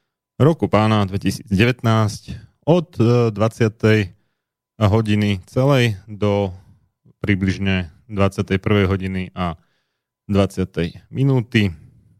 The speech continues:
stredoeurópskeho času. E, v tejto relácii vystúpili, e,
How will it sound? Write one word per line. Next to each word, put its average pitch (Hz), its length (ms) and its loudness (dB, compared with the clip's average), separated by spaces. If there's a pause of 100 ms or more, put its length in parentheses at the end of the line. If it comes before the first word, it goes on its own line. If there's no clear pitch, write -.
(220)
stredoeurópskeho 92 1300 -4
času. 98 420 0
E, 80 40 -14 (1160)
v 113 320 2
tejto 202 240 0
relácii 147 560 0 (480)
vystúpili, 127 800 2
e, - 20 -10